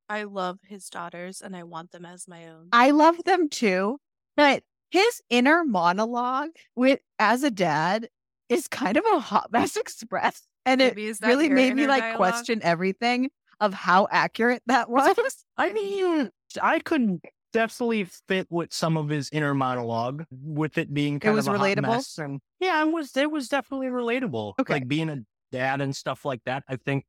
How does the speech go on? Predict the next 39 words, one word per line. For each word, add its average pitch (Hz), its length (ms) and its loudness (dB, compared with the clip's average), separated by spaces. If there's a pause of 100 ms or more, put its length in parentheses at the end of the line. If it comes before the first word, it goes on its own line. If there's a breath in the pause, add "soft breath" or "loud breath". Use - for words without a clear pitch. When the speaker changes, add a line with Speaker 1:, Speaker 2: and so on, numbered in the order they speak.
Speaker 3:
that 139 220 -4
there 135 200 0
are 208 180 -2
a 175 80 -4
lot 113 180 -4
of 104 60 -10
questions. - 640 -8
So, 127 240 0
like, 120 160 0
seeing 156 440 -4
him 151 360 0
have, 143 320 -2
like, 131 220 -4
that 123 200 -4
same 131 460 -2
inner 135 220 -2
monologue, 120 540 -2
it 113 40 -10
was 117 160 -14
kinda 120 240 -6
interesting 107 640 -8
Speaker 2:
It 285 60 -2
was 370 200 2
Speaker 3:
too. - 20 -12
Speaker 2:
just - 340 -2
so 508 160 4 (120)
grouchy 196 720 0
on 190 180 4
the 175 160 -6
inside 226 580 -2
about 269 320 -2
being 262 260 -4
a 285 60 0
dad 262 440 0
while 196 220 0
he, 190 220 -4
like, 175 180 -2
tried. 214 300 0
I, 277 220 0